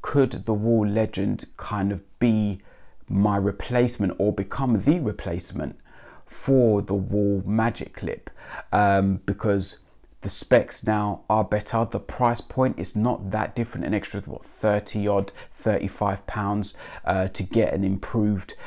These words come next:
uh, an improved clipper. Um, but I think this potentially could end up being a replacement for a Magic Clip, um, in my, particularly in my,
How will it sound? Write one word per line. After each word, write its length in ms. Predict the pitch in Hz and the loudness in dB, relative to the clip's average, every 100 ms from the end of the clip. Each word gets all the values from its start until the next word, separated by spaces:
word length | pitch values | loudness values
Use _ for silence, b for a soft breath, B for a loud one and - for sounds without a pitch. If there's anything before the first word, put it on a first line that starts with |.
| B - | B 0
uh, 240 | 98 92 | 0 0
an 120 | - 98 | 0 0
improved 580 | 98 - 110 95 - | 0 0 2 0 -2
clipper. 540 | - 127 120 - 117 113 B B B - | -6 0 0 4 4 4 B B B 4
Um, 400 | 107 107 101 85 - 101 | 6 6 4 0 -4 -2
but 280 | - 110 - - - - - - - | 4 4 2 -6 -20 -18 -18 -8 0
I 180 | 143 143 | 2 2
think 500 | - 131 107 98 95 | 0 2 2 0 -2
this 200 | 101 - | -2 -4
potentially 680 | - - - 113 - 95 90 | -8 -6 0 0 0 -2 -2
could 280 | - 123 - | -2 -2 0
end 240 | 107 98 | 0 0
up 240 | - - - b b - | -2 -4 -12 b b -4
being 280 | - 170 113 | 2 4 4
a 100 | 101 | 4
replacement 840 | 95 98 - 90 87 - 87 - - | 0 -2 -4 -4 -4 -4 -4 -4 -8
for 480 | - - 151 123 - | -18 -2 2 2 2
a 80 | 92 | 0
Magic 500 | 101 95 95 90 - | 0 0 -4 -6 -8
Clip, 400 | - 95 - - B B B | -4 -2 -2 -6 B B B
um, 300 | 95 101 98 | 4 4 4
in 200 | - 107 | 2 2
my, 280 | 104 113 107 | 6 4 4
particularly 480 | - - 127 - 107 | -2 -2 -2 2 2
in 80 | 98 | 4
my, 420 | 104 107 104 | 2 2 0